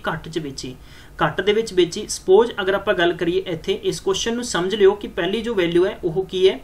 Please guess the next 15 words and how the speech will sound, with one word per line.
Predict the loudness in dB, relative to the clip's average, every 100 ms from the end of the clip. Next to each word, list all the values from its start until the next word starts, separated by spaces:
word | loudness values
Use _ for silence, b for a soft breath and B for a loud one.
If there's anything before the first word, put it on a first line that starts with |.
| -2
ਦੂਜੀ | 0 0
ਵੈਲਿਊ | -2 -2 -4
ਕੀ | -4 -6
ਹੈ। | -6 -6 -2
I | -2
can | -2 -2
tell | -2 0 0
you | -2
otherwise, | -2 -2 -2 -4
uh, | -12 -20 -20 -6 0 0 2 0
I |
am | 0
writing | 0 0 -2
here, | -2 0 0
uh, | -2 -2 -2 0 -2 -2